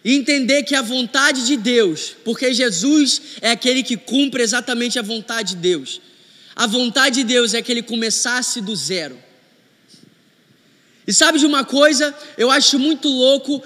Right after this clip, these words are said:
porque a Bíblia diz que Nicodemos, ele não aceitou muito bem esse convite.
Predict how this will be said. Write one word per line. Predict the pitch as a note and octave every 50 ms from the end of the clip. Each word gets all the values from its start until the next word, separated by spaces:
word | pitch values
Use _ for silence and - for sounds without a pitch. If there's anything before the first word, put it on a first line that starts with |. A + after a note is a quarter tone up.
| - - -
porque | - C4 B3+ - - D4
a | C#4 C4
Bíblia | A3+ G3+ D4+ E4 D#4 D#4 C#4+
diz | A#3 G3 A#3+ D4+ E4 D4+ A#3+ F#3 - - - - - -
que | - C#4+
Nicodemos, | C#4 D#4 D#4 - - C#4+ C4+ G#3+ G3 C#4 D#4+ E4 D4+ C#4 B3+ G3+
ele | C#4 C#4 D4 D4
não | C#4+ D4+ E4 F4
aceitou | E4+ D4+ - D#4 D#4+ D#4 - - C#4+ D4+ E4+ E4+ D#4
muito | C#4+ D4 D4+ B3+ D#4 C#4+
bem | G#3+ G3 C4 C#4
esse | C#4 C4+ - -
convite. | - C#4 D#4 D#4+ C4 A#3 D4+ F4+ E4+ A3+ - - -